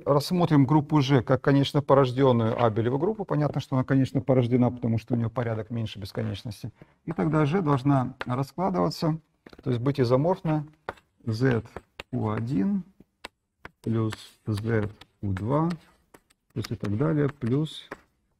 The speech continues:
Z U L. Так, здесь понятно, что все группы циклические будут конечны. Более того, по соответствующей теореме мы говорили, что у нас У один будет делителем У два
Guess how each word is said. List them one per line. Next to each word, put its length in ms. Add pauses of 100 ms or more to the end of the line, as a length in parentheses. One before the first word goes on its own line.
(1120)
Z 340 (400)
U 260 (840)
L. 160 (1900)
Так, 220
здесь 160
понятно, 340
что 140
все 160
группы 320
циклические 560
будут 240
конечны. 600 (120)
Более 380
того, 320 (460)
по 260
соответствующей 560
теореме 340
мы 140
говорили, 260
что 240
у 40
нас 280
У 120
один 280
будет 200
делителем 500
У 100
два 240